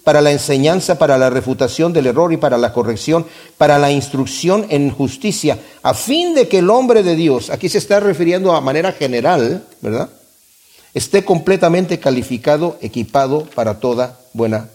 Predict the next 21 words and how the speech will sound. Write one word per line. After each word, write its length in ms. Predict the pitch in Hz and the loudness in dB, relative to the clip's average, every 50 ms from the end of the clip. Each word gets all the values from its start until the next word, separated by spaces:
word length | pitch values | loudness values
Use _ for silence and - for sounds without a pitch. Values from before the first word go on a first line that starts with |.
| _ - | _ -6
obra. 380 | - 117 98 92 - - - - _ _ _ | -4 -4 -4 -6 -8 -14 -16 -18 _ _ _
O 60 | - 110 | -10 -4
sea, 260 | - 165 143 110 - - - - - | -2 -2 -2 -2 -4 -16 -20 -12 -4
¿qué 120 | - 208 220 | 0 2 4
es 40 | |
lo 100 | 226 220 | 4 2
que 100 | - 202 | 2 2
le 80 | 185 175 | 2 2
está 160 | 156 - 214 | 2 0 0
diciendo 380 | 196 190 - 208 214 208 214 214 | 0 0 2 2 2 4 4 2
a 60 | 196 | 2
Timoteo? 520 | - 196 180 170 165 165 202 220 247 247 | 2 0 0 0 2 2 4 4 4 2
¿Qué 80 | - 208 | 2 2
es 60 | 220 | 2
lo 80 | 226 190 | 2 2
que 100 | 196 196 | 0 0
nos 120 | 180 143 | -2 -2
está 220 | 165 - - 196 190 | -2 -2 0 0 0
diciendo 540 | 190 - 170 170 165 135 - 185 190 196 | 0 -2 -4 -4 -4 -4 -2 -2 0 0
a 40 | 175 | 0
nosotros? 400 | 160 156 156 190 175 196 190 - | 0 0 -2 -2 -2 -2 -2 -4